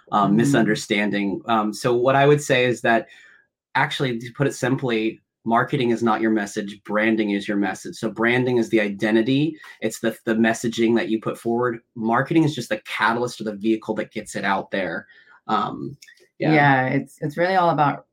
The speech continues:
Speaker 2: branding is all about reputation. So you can also think about it as the difference of this is that marketing, you know, might get people to notice you and get you, um,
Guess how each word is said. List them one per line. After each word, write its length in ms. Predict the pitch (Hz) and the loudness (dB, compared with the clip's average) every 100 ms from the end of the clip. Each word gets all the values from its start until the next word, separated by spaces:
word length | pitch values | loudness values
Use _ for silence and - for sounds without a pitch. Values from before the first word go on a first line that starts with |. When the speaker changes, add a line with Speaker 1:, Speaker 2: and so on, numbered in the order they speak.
| 143 | -6
Speaker 2:
branding 240 | 151 160 | -2 -2
is 80 | 156 | 0
all 140 | 143 | 0
about 240 | 139 131 135 | 2 0 0
reputation. 800 | 127 127 - 135 127 - 123 120 | -2 -4 -6 -4 -4 -4 -4 -2
So 400 | 143 131 127 120 - | 0 2 2 0 2
you 160 | 139 | 2
can 140 | 143 156 | 4 2
also 300 | 151 - 196 | 0 -2 -6
think 260 | 175 151 | -4 -4
about 360 | 151 139 139 139 | -4 -2 -2 0
it 140 | 147 | -2
as 120 | 135 131 | -4 -6
the 80 | |
difference 560 | 131 131 - 135 117 - _ _ _ - | -4 -6 -4 -4 -4 -10 _ _ _ 0
of 140 | 143 | 2
this 280 | 139 135 135 | 4 2 0
is 100 | 135 | -2
that 180 | 131 131 | 0 2
marketing, 760 | 135 151 156 147 143 131 131 139 | 2 0 0 2 4 2 0 0
you 120 | 135 | 0
know, 220 | 127 120 | 0 -2
might 260 | 135 127 127 | 0 0 0
get 260 | 147 143 - | -2 -4 -6
people 600 | 147 143 143 131 123 - | -4 -2 0 2 0 -4
to 100 | 139 | -4
notice 460 | 123 127 170 190 - | 0 0 0 -2 -2
you 360 | 143 127 123 - - _ | 0 0 -2 -10 -20 _
and 180 | 135 135 | 0 2
get 200 | 147 175 | 4 2
you, 380 | 139 127 123 139 _ - | 0 0 -4 -10 _ -6
um, 500 | 135 127 120 120 - | -2 0 0 -2 -4